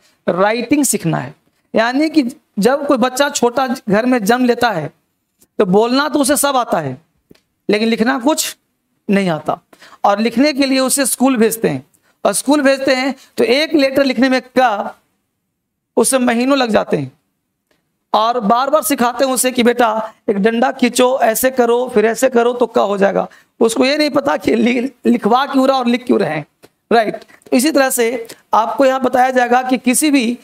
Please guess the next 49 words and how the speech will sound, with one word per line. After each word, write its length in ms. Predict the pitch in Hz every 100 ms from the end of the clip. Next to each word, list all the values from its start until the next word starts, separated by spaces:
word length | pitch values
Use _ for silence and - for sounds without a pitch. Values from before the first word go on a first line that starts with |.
| _ _
letter 400 | 196 233 247 277
को 240 | 277 269 277
आप 260 | 233 233
पहले 220 | 233 240 233
sound 400 | - 240 285 269
कैसे 320 | 262 240 233
दो 260 | 202 220 - - -
और 180 | 214 220 240
कैसे 300 | 240 294 269
बोलो, 360 | 202 247 262
कैसे 340 | 254 240 233 254
लिखो, 400 | 226 226 165 214
right? 340 | 254 254 254 - _
तो 80 | 226
पहला 300 | - 247 285
class 320 | 294 277 262
हम 120 | 269 254
लोगों 120 | 262
का 140 | 269
है 120 | 254
और 180 | 277 240
पहले 480 | 226 196 185 226 285
class 320 | 262 247 240
में 200 | 226 220 - - -
लिखना 320 | 196 220 269
सीख 220 | 269 269 262
रहे 120 | 254
हैं 100 | 254
हम 100 | 240
लोग 160 | 262 247
आज 180 | 220
से 140 | 220 262
और 100 | 233
अभी 160 | 233
से। 280 | 247 202 202 - - _ -
तो 80 |
सबसे 320 | 196 247 233 285
पहले 180 | 285
बताओ, 320 | 254 262 254 285
आप 280 | 240 -
में 80 | 269
से 60 | 214
सारे 180 | 233 254
बच्चों 260 | 254 277
को 80 | 254
लिखना 260 | 240 226 247
आता 180 | 254
है 80 | 262
क्या? 400 | 262 262 294 294